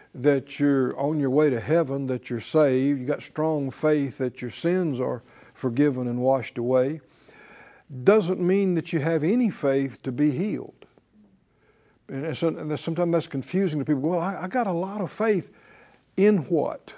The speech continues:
<laughs> For what? See, faith is not just this generic, uh, ambiguous thing. Uh, faith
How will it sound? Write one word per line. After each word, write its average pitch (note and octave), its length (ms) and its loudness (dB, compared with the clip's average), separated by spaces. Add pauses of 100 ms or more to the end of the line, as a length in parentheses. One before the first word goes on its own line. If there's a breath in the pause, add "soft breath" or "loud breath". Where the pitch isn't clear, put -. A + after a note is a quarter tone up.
(160)
<laughs> - 600 -20
For E3+ 460 4
what? - 600 -4 (560 soft breath)
See, D#3 240 2
faith G3 580 0
is C3+ 240 -2 (440 soft breath)
not F3+ 200 2
just E3+ 260 -2
this E3+ 180 2
generic, D3 920 0 (400 soft breath)
uh, C3+ 420 2 (180)
ambiguous D3+ 840 0
thing. D3+ 480 -4 (600 soft breath)
Uh, C#3 360 -2
faith G#3+ 680 0